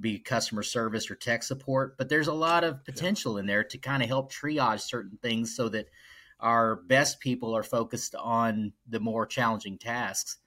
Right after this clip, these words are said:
Speaker 1: So we're watching that closely, not really of a negative impact, but more of an augmentation of, of the services we provide.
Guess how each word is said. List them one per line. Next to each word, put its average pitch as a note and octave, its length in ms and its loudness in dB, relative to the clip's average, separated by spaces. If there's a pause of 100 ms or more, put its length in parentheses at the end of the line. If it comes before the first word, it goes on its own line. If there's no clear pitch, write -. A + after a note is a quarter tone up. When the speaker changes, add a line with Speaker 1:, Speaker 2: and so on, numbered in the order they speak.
(160)
Speaker 1:
So A#2+ 160 0
we're D#3 140 -4
watching G#3 380 4
that A#2 200 2
closely, A#2 380 0
not C#3+ 240 2
really D#3+ 320 2
of A#2 180 2
a G#2+ 160 4
negative A#2 400 0
impact, G#2 480 -2
but A2 100 -6
more A#2+ 300 0
of A2 140 -2
an G#2+ 160 2
augmentation G#2+ 760 -4
of, F#2+ 100 -10 (180)
of G#2+ 240 -6
the - 60 -20
services G#2+ 520 -8
we F#2 60 -14
provide. F2+ 400 -14